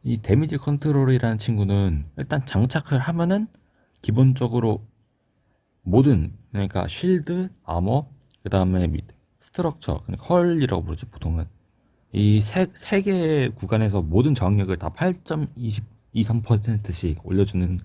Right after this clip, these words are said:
특징이 있어요. 근데 이제 이 친구는, 이거 보이시죠, 이거?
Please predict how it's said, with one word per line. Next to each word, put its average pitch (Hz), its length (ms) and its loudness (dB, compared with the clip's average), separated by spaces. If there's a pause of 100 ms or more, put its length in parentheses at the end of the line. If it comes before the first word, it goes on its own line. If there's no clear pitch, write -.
(460)
특징이 - 260 -4
있어요. 78 240 0 (840)
근데 147 380 6
이제 113 180 2
이 98 80 2
친구는, 117 800 2 (680)
이거 82 80 -6
보이시죠, 85 340 2
이거? 78 320 -2